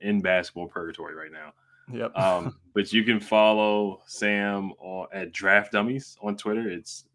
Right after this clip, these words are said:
Speaker 1: draft, the way you spell it, and then dummies, just like, you know, um,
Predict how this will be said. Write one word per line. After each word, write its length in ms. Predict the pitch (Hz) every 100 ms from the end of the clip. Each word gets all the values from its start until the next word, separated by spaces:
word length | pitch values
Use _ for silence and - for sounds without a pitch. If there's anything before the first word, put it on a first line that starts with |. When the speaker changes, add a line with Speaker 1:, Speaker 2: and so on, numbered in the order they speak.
| _
Speaker 1:
draft, 600 | - 92 92 95 95 - -
the 100 | 90
way 140 | 87 92
you 100 | 85
spell 220 | - 95
it, 100 | 92
and 80 | 87
then 160 | 85
dummies, 540 | 87 92 92 90 - - _ _ _ _ _
just 200 | 92 92
like, 280 | 92 87 85
you 80 | 90
know, 240 | 85 82 80
um, 520 | 85 82 80 80